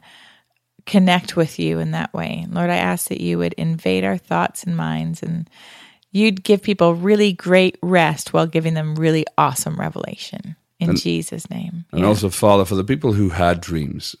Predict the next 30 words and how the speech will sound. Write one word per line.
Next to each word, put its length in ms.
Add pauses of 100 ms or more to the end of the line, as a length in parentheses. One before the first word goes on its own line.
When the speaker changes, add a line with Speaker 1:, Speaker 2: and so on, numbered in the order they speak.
(100)
Speaker 2:
as 140
kids, 340
but 140
it 80
freaked 260
them 100
out, 200
so 100
they 120
shut 260
it 120
down. 420 (100)
Speaker 1:
Mm-hmm. 220 (640)
Speaker 2:
Lord, 120
I 60
just 180
ask 240
that 120
you 180
would, 200 (520)
uh, 420 (320)
stir 460
up 120
gently 460
that 260
gift 520 (100)
that 160
you 80
gave 300
them. 340